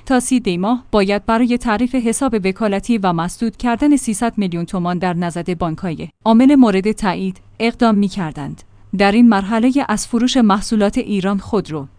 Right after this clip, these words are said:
دو محصول سورن پلاس یک سی و هفت پی و دویست و هفت با موتور تی یو سه به صورت فروش فوق‌العادهٔ با موعد تحویل نود روزه و خودروهای دونا پلاس دستی با موتور یف هفت پی،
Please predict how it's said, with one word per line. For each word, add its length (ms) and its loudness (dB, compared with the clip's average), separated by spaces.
دو 100 4
محصول 440 0
سورن 320 -2
پلاس 400 -6
یک 180 -6
سی 160 -4
و 60 -4
هفت 300 -6
پی 140 -4
و 180 -2
دویست 380 -8
و 80 -4
هفت 300 -6
با 100 -4
موتور 380 -4
تی 160 -2
یو 160 0
سه 180 -4
به 120 -4
صورت 360 -4
فروش 340 -4
فوق‌العادهٔ 800 -4
با 160 -6
موعد 360 -6
تحویل 440 -2
نود 460 -2
روزه 320 -6
و 80 -4
خودروهای 600 -4
دونا 240 -2
پلاس 340 -2
دستی 460 -4
با 100 -2
موتور 320 -4
یف 360 -4
هفت 260 -4
پی، 280 -2